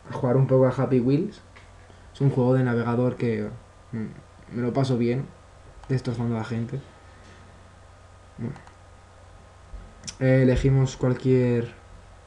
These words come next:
escenario de, de hotel, venga, este mismo. Bueno, ¿qué, en qué consiste? Pues en con-, consiste en llegar a, a la meta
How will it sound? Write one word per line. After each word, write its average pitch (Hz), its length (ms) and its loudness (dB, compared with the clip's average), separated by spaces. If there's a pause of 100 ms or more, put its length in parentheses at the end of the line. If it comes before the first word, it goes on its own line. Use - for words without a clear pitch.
(920)
escenario 131 440 -4 (420)
de, 104 300 -8
de 110 80 -4
hotel, 113 240 -6
venga, 110 180 -8
este 113 160 -12
mismo. 127 240 -4 (880)
Bueno, 127 240 0
¿qué, 143 180 6
en 147 80 4
qué 156 100 0
consiste? 139 600 2
Pues 117 180 -4
en 123 100 -4
con-, 127 300 -2
consiste 131 480 -2
en 151 100 2
llegar 147 300 4
a, 127 440 0 (140)
a 120 120 -4
la 120 120 -2
meta 165 460 4